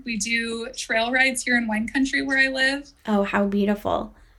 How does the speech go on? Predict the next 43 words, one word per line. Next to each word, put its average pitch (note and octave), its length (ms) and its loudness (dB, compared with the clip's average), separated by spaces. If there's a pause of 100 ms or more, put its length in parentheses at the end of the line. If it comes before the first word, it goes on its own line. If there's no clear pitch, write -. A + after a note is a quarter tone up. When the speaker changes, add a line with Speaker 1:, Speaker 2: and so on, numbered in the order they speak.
(240)
Speaker 1:
Yes, A3+ 560 2
where A#3 120 0
you A3+ 140 -2
can B3 140 4
just A#3+ 300 0
get G#3+ 140 0
on A#3+ 160 2
a C4+ 80 4
horse C4 400 2
and A#3 100 2
go G#3+ 80 0
ride G#3 260 2
through B3 140 -2
the B3 100 -2
vines. A#3 400 2
If A3 120 -8
you G#3+ 120 -4
ever A3 200 -2
get B3+ 260 -8
a B3 60 -2
chance A3+ 340 -2
to A#3 80 -2
do G#3+ 160 -8
something A3 340 -6
like A3+ 280 -14
that, B3+ 340 -2 (400)
take - 280 -2
the D#4 100 2
opportunity. E4 720 0
Don't A3+ 200 -4
be E4 100 4
afraid. F4 400 4 (120)
<laughs> - 40 -18 (580)
Speaker 2:
Well, B3 120 0
that - 140 -2
is C4+ 160 2
some B3 200 0
really B3 240 0
good A#3+ 180 2
insight. - 680 0 (440)
I G#3 40 0
love G#3 220 2
it. - 180 -6